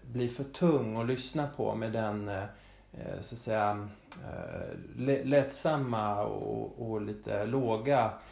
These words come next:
tempo och, och musik som, som den är i från början.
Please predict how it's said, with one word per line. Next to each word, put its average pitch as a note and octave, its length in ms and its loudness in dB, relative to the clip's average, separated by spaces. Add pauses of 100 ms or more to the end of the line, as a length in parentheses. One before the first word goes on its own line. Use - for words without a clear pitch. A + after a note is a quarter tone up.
(140)
tempo D3+ 440 6
och, A2+ 400 2
och B2 300 -4
musik B2 500 2
som, A2+ 480 0
som G#2 520 -2
den A2+ 140 2
är B2 300 2
i - 160 -4
från B2 260 0
början. - 500 4